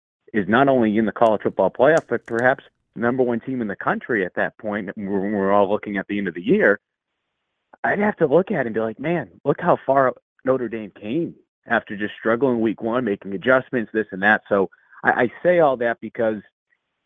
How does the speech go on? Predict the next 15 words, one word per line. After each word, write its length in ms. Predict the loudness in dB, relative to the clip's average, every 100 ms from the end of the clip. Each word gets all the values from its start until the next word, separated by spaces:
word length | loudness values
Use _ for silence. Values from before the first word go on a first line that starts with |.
| _ _ _ -8
you 120 | -6
know, 140 | -4
maybe 360 | -2 -2 0 0
I'm 180 | -2 -2
one 160 | -4
of 40 | -6
the 60 | -8
few 140 | -8 -8
people 320 | -6 -4 -2
that 200 | -2 -2
look 220 | -2 2
at 180 | 2 2
it 80 | 2
that 240 | -2 -2
way, 280 | -4 -6 -6